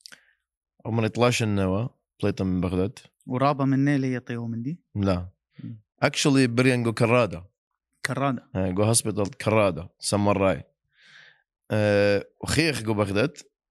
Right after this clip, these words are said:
Speaker 1: آه، طلعت من بغداد، أنا عمري اثلاش إن خيشخ قا-، لا، اثلاش إن بخشان أدخل من دي.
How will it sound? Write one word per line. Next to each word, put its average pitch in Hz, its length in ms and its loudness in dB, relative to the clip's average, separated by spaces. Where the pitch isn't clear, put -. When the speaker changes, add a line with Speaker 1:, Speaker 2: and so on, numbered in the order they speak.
Speaker 1:
آه، 90 800 -4
طلعت 123 360 -2
من 113 100 0
بغداد، 110 360 0
أنا 107 160 -2
عمري 107 160 0
اثلاش 113 320 2
إن 110 120 0
خيشخ 110 340 -2
قا-، 98 460 0
لا، 123 120 2
اثلاش - 380 -2
إن 123 120 0
بخشان 110 260 0
أدخل 110 240 -2
من 95 140 0
دي. 107 240 -4